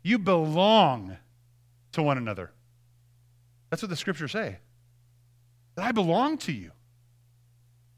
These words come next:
and you belong to me." And we owe it to God to love one another and to let him use the power of the Spirit through us for the common good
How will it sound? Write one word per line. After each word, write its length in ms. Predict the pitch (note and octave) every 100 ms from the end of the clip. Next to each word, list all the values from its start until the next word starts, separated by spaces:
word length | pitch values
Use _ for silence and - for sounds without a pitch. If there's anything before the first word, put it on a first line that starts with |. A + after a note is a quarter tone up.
| _ -
and 80 |
you 200 | C#3+ A3
belong 520 | A#2+ A#2+ D3 D#3 G#2+ F#2 _ _ _ -
to 60 | C#3+
me." 260 | F3+ F2 _ _ _ _ _ _ _ _ -
And 100 | D#3
we 140 | F3+
owe 140 | G3+ A#3+
it 120 | F3 -
to 80 | -
God 320 | F3 G3+ F#3+
to 60 | E3+
love 320 | F3 F3+ D3
one 160 | C#3+ D3+
another 420 | D#3+ A#3 C3+ A2 - _ _ _ _ -
and 60 |
to 60 | D#3
let 180 | E3+ C#3
him 280 | F#3+ F#3+ D#3+
use 720 | F#3+ F#3+ E3 C3 - - - _ _ _ _
the 60 | -
power 220 | E3+ F3+
of 60 | D3+
the 80 |
Spirit 440 | D#3 G3 F3 B2 -
through 200 | F3+ D3+
us 380 | G2+ - - - _ _ _ _ -
for 60 | A#2+
the 60 |
common 380 | - D#3+ D#3 C3+
good 440 | C3+ C#3 G#2 G2